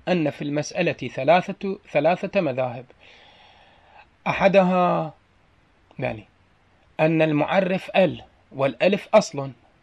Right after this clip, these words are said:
والثاني أن المعرف ال والألف زائدة يعني الهمزة، والثالث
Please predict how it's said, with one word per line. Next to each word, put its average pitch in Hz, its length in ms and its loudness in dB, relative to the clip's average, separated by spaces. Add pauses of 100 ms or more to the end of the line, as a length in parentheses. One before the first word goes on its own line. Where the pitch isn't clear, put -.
(420)
والثاني 185 720 4
أن 160 200 0
المعرف 185 720 0
ال 220 220 0 (480)
والألف 180 480 0
زائدة 185 480 0 (100)
يعني 135 180 -2
الهمزة، 160 420 2 (680)
والثالث 214 600 4